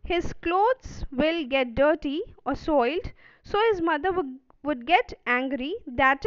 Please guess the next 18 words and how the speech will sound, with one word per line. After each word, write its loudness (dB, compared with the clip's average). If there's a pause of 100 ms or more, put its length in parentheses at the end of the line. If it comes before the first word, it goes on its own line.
is -4
why 0
he -2
just 0
makes -6 (120)
all 2 (140)
these 0
excuses -6 (500)
and 0
comes 0
home 0 (280)
late. -2 (920)
So -4 (140)
this -2
is 0
basically -4
a 0
poem -2